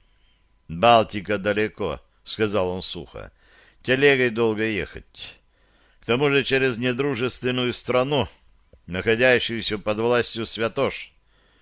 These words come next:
Кто нас в Польше накормит? Кто даст кусок хлеба? Коням воды и корма?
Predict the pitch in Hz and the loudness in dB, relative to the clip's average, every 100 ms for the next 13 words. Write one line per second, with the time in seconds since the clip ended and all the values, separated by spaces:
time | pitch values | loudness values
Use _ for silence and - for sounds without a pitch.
0 | _ _ - 208 165 117 - - 120 101 | _ _ 4 4 6 2 0 2 2 2
1 | 110 110 120 123 123 123 - - _ _ | 0 0 2 2 2 -4 -10 -20 _ _
2 | _ - 165 160 127 101 104 95 110 - | _ -2 4 6 4 2 -6 -6 -6 -4
3 | 107 113 107 120 - _ _ _ _ - | 0 0 0 -4 -8 _ _ _ _ -4
4 | 131 143 131 104 110 101 120 131 - 110 | 0 2 2 0 0 0 -2 -2 2 4
5 | 113 117 160 | 4 2 -4